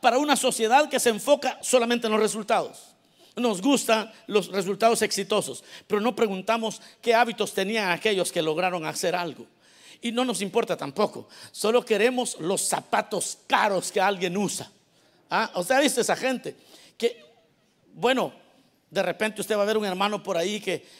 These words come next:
está desesperado por comprar unos Balenciaga, ¿ah? Setecientos cincuenta vale un par de esos zapatos, imagínense.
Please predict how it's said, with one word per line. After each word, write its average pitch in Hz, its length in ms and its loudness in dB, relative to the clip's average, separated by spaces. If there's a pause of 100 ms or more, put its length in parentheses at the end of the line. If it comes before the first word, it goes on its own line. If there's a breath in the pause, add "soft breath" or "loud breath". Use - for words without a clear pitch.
está 190 340 -2
desesperado 196 560 0
por 190 140 -6
comprar 180 320 -2
unos 202 180 -6
Balenciaga, 165 760 -2
¿ah? 247 160 -8 (840 soft breath)
Setecientos 208 840 -4
cincuenta 214 500 -6
vale 208 160 0
un 202 80 -6
par 208 160 -4
de 208 80 -2
esos 190 140 -6
zapatos, 180 420 -6
imagínense. 165 460 -8